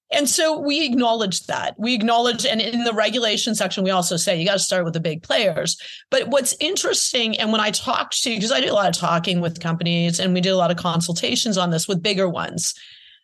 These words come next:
that this is super nerdy, so I will translate into English after I say it, but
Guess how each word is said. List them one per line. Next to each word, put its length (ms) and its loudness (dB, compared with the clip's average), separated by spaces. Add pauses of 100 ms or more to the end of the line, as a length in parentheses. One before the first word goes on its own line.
that 480 2 (140)
this 220 -2
is 120 0
super 280 0
nerdy, 320 0
so 160 0
I 80 2
will 140 2
translate 560 0
into 220 -2
English 340 0
after 220 -4
I 60 0
say 300 0
it, 100 -2
but 240 0